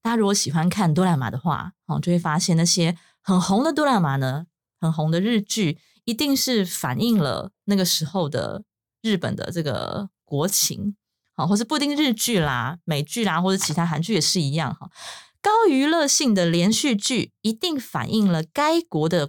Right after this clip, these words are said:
国情。好，我们来看这句话怎么说哈。エンタメ性の高い連続ドラマには、必ずその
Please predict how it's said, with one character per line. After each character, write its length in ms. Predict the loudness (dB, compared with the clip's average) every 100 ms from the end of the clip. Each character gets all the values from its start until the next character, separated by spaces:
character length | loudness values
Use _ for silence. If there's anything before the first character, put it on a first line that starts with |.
| -4
国 380 | -4 0 0 -2
情。 680 | -2 -2 0 -2 0 -2 -2 _ _ _ _ -6
好， 80 |
我 40 | -2
们 20 |
来 60 | 2
看 160 | 2
这 60 | 2
句 80 | 0
话 120 | 0
怎 100 | 0
么 60 |
说 340 | -2 -2 -2 2
哈。 260 | 0 -2 -10 _ _ _ _ _
エ 180 | -2 -2
ン 120 | -2
タ 160 | -2 2
メ 220 | 2 2
性 460 | 2 2 4 2
の 300 | 2 2 0 -2
高 420 | -4 -4 -2 -2 2
い 120 | 4
連 280 | 4 4 2
続 280 | 0 0 -2
ド 120 | 0
ラ 140 | 2
マ 140 | 4 4
に 160 | 4
は、 240 | 2 0 -2 _ _ _ _
必 140 | -2 2 2 2 0
ず 300 | -2 -2 -4 -6 _ _
そ 200 | -2 0
の 160 | 2